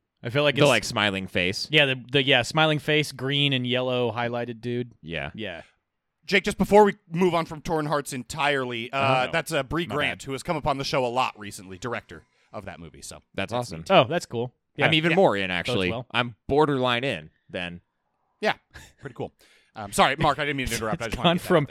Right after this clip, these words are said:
Speaker 1: from
Speaker 3: there.
Speaker 1: runner-up dark horse to borderline in.
Speaker 2: Hey, man, that's like if you were to, if you were to have to put a number to it, that's, like, at least a half point
Speaker 1: <clears throat> It's gonna be a
Speaker 2: increase.
Speaker 1: play-in game, but it's, it's a contender.
Speaker 2: It's in the dance.
Speaker 1: Yeah.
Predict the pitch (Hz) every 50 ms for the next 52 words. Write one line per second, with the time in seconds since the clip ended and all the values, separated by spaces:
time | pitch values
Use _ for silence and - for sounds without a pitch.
0 | - - 180 156 139 139 147 175 202 233 214 214 208 170 147 160 175 208 202 -
1 | 208 208 208 208 - - 147 110 - 156 180 185 185 170 156 156 160 160 160 156
2 | 139 120 127 120 113 107 107 104 - _ _ _ _ _ _ - 185 226 226 185
3 | 175 175 165 160 170 185 - 269 240 220 - - 180 214 147 170 208 233 277 262
4 | 247 220 202 170 165 131 170 170 180 202 208 196 180 151 165 151 151 - - 147
5 | 135 127 123 117 - - - - 104 98 - _ - - 143 123 107 101 92 101
6 | 110 117 123 120 - 131 127 127 127 - 117 113 113 123 117 110 107 92 90 92
7 | 90 - - 78 82 78 - - _ - 90 64 65 - 151 160 143 135 151 175
8 | 165 - 208 208 196 185 170 139 - - 156 151 151 147 127 117 110 101 104 98
9 | 92 90 98 90 - _ _ _ _ - 120 110 107 104 - _ - 123 135 -
10 | - - - 147 147 - - 156 - - 143 123 143 131 110 92 - 160 - 185
11 | 214 214 196 240 240 175 165 165 - - 127 92